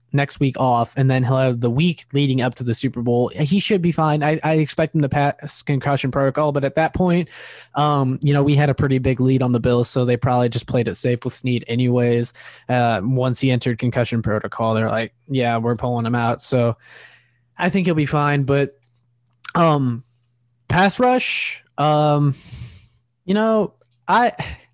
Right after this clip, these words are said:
the pass rush, I thought Chris Jones did a fantastic job today. Um, Anthony Hitchens was our leading tackler. We blitzed a lot, got pressure on Josh Allen. Uh, L'Jarius Sneed even had a sack today. I would like to point out L'Jarius Sneed postseason sacks,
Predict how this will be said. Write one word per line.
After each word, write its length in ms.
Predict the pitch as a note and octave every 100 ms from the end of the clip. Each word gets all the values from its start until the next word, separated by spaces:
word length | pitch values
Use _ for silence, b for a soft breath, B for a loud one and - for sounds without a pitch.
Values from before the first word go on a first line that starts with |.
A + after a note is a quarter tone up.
| _ _ _ _ -
the 60 | D3
pass 280 | A#3+ C4+
rush, 280 | C4 C4 -
I 100 | E3
thought 300 | F3 A3 D3+
Chris 200 | - D#3
Jones 420 | - D3 D3 E3 -
did 160 | C3+
a 100 | A#2
fantastic 640 | A2+ B2+ A#2 D#3 D#3 - D#3
job 320 | D#3+ D3+ D3+
today. 340 | D3+ D3 D3+ D3+ B B B B
Um, 340 | B2+ B2+ A#2+ A#2+
Anthony 340 | E3 G3 D3+
Hitchens 360 | B2+ D#3+ - C3
was 120 | A#2+
our 160 | B2 A#2
leading 300 | A#2+ C3+ B2
tackler. 560 | C3+ B2 A#2+ - B2
We 160 | A#2 B2+
blitzed 440 | A2+ B2 C3 C3 B2+
a 20 |
lot, 300 | A#2+ A#2 A#2
got 180 | A#2+ -
pressure 320 | B2+ A#2 B2
on 120 | A#2
Josh 300 | A#2+ A2+ -
Allen. 500 | C3 B2+ A#2+ B2+ B2
Uh, 200 | A#2 A#2+
L'Jarius 480 | A#2 A#2 D3 C#3 B2
Sneed 420 | - C3+ C3 C3+
even 200 | C3+ C3
had 180 | B2+ B2
a 60 | B2
sack 360 | - B2+ B2
today. 340 | - B2 B2 B2+ B B B
I 120 | C3+
would 80 | E3+
like 180 | G#3+ A#3
to 80 | F#3+
point 280 | G#3 G3+ G3+
out 140 | F3
L'Jarius 420 | D3 D3 G3+ F#3
Sneed 320 | - F3+ G3 F#3
postseason 540 | F#3+ F3+ G3+ E3+ D3+
sacks, 540 | - F#3+ G3+ G3 -